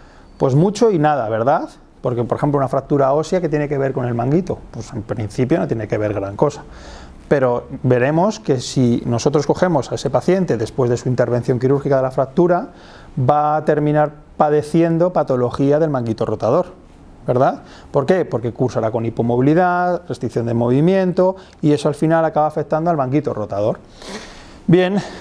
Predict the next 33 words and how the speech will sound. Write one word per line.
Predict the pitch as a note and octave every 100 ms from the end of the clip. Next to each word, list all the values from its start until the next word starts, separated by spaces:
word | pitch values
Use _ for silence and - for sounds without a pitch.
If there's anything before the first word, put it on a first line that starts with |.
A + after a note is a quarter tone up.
| - -
dentro | C#3+ G3 G#3+
de | G#3+
estas | A3 F#3+
fracturas | G#3 F#3+ A#3 A3 G#3+ A#3+ - - -
tenemos | - E3+ D#3+ F3
las | F#3 D#3+
del | C3+ A#2+
labrum, | B2 A#2+ A2+ A2 A2+
¿verdad? | A#2 A2+ D3 B3+ - - - -
Las | C3 -
fracturas | A#2 - C#3 D3
del | E3
rodete, | F#3 A#2 A#2 A#2 - - - - - -
y | B2+
ahí | A#2 C3+
vamos | C#3 C#3+ D3
a |
empezar | C3+ C3+ C#3+
hablando | C#3+ C3+ C3+ C#3+
de | A#2 G#2
ellas. | G#2 - - - -
¿Por | D3
qué? | G3 E3 - - -
Porque | - B2 C3+
un | D3
tipo | D3 G#3+ G#3+ F3
de | B2+
fracturas | - C3+ - D3+ D#3+
son | F3+
las | D#3+
que | E3+
se | E3+
producen, | E3 E3+ E3+ F3 G3